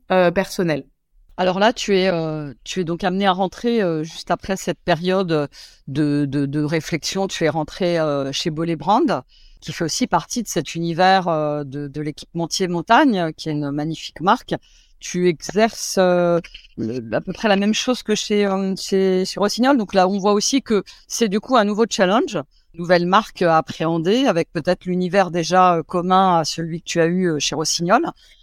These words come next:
Speaker 2: Donc là, t'es dans quelle phase ? T'es dans la phase où tu t'es, tu t'es toujours en train de sortir de ta zone de confort. Tu, tu es chez Bollé depuis, euh, combien de temps ? Tu peux un petit peu nous raconter ce qui se passe actuellement ?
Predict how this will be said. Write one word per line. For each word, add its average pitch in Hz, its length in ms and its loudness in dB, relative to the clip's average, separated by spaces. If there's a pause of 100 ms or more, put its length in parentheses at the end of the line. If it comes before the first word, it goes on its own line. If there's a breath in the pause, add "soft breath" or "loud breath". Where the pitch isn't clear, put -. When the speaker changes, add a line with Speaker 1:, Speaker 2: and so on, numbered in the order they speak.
(160 soft breath)
Speaker 2:
Donc 156 140 -20
là, 262 140 2
t'es 233 120 -4
dans 202 140 0
quelle 214 260 -2
phase ? 208 420 0
T'es 190 120 -2
dans 175 140 -2
la 180 100 0
phase 226 300 0
où 202 40 -8
tu - 200 -10
t'es, 185 260 0
tu 208 140 -4
t'es - 160 -2
toujours 240 300 2
en 240 60 4
train 226 160 0
de 214 60 -2
sortir 226 300 0
de - 60 -20
ta 208 120 2
zone 208 220 0
de 202 80 -2
confort. - 420 -8 (300 soft breath)
Tu, - 200 -20
tu - 180 -2
es 247 40 2
chez 240 160 -2
Bollé 247 220 2
depuis, 226 420 0
euh, 202 160 4
combien 208 220 0
de 208 40 -2
temps ? 208 200 2
Tu - 100 -12
peux 180 80 0
un 180 60 0
petit - 140 -10
peu 196 100 -2
nous 202 80 0
raconter 190 400 0
ce - 80 -12
qui - 100 -10
se - 60 -10
passe 202 160 0
actuellement ? 202 420 -2